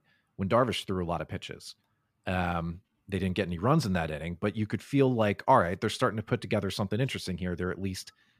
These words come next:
making good swing decisions. They're seeing the ball okay." I mean, that, that sort of came and went as the night went on for Darvish. But again, that's why Darvish is kind of unique. He can keep you off balance because he has a million offerings. Snell is a little bit different. He's got good stuff, and if he's locating it,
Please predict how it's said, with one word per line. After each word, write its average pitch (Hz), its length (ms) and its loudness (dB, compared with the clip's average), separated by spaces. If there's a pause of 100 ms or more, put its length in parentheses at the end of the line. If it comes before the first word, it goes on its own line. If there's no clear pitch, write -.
(180)
making 92 300 -4
good 123 160 4
swing 156 220 6
decisions. 87 560 2
They're 82 100 -4
seeing 98 220 -4
the 98 80 -2
ball 107 340 4
okay." 107 500 2
I 87 60 -4
mean, 90 220 -4
that, 104 200 -2 (100)
that 101 160 -4
sort 101 180 -2
of 92 80 -6
came 95 240 0
and 87 160 -4
went 95 300 0
as 85 180 -10
the 87 100 -12
night 85 180 -6
went 85 140 -6
on 131 160 4
for - 80 -10
Darvish. 80 460 -4 (560)
But 98 80 -4
again, 82 220 0
that's 78 180 -8
why 82 80 -2
Darvish 80 340 -4
is 78 80 -10
kind 76 200 -8
of 71 100 -12
unique. 82 380 -6
He - 80 -20
can 76 160 -16
keep - 220 -10
you 78 120 -6
off 71 140 -6
balance 78 400 -6
because 76 240 -12
he 78 80 -8
has 73 180 -10 (200)
a 85 60 -10 (100)
million 78 300 -8
offerings. - 460 -4 (720)
Snell 82 260 0
is 82 100 -6
a 87 40 -6
little 92 180 0
bit 98 140 0
different. - 340 4 (220)
He's 95 140 -4
got 101 180 2
good 131 140 2
stuff, - 420 2
and 92 80 -4
if 90 60 -6
he's 98 160 -6
locating 104 400 2
it, 113 120 -2